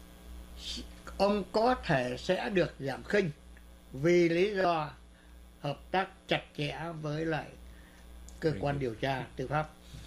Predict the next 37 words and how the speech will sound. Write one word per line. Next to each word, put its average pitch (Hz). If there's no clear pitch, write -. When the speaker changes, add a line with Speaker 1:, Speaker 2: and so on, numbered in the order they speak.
Speaker 1:
Và 131
chúng 214
tôi 180
vẫn 208
tin 208
rằng 165
<clears throat> -
ông 175
Đinh 170
La 165
Thăng 151
sẽ 170
bị 151
một 131
cái 160
bản 120
án 139
tù 123
rất 160
nhẹ, 135
không 151
phải 110
là 101
hai 131
mươi 131
năm. 127
Và 123
một 151
cái 214
người 160
mà 135
chúng 180
tôi 175
gọi 151
là, 123
luôn 165
luôn 165